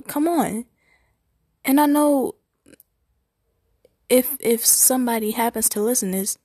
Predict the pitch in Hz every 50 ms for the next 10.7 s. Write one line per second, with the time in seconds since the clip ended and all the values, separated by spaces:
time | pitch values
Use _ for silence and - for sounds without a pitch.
0 | _ _ - 214 226 240 233 214 196 - 185 175 190 180 - - - - - -
1 | _ _ _ _ _ _ 214 214 214 208 202 214 208 202 185 185 185 226 269 320
2 | 359 359 - 370 359 349 349 349 359 339 277 240 247 359 392 302 190 - - _
3 | _ - - - - - - - - - - _ _ _ _ _ _ _ _ _
4 | _ _ _ _ _ _ _ _ _ _ _ _ _ - - - - - - -
5 | 262 240 269 254 214 226 240 240 220 202 202 226 226 220 196 190 185 190 202 226
6 | 254 277 247 220 202 202 196 - - 196 208 233 277 330 339 - _ - - -
7 | _ _ _ _ _ _ - 233 247 285 285 - 285 277 277 277 294 311 269 180
8 | 165 196 - _ _ _ _ _ _ _ - - _ 214 214 208 202 202 - -
9 | 190 185 180 185 190 - _ _ _ _ _ _ _ _ _ _ _ _ _ -
10 | - 247 269 269 254 220 202 202 196 185 175 180 220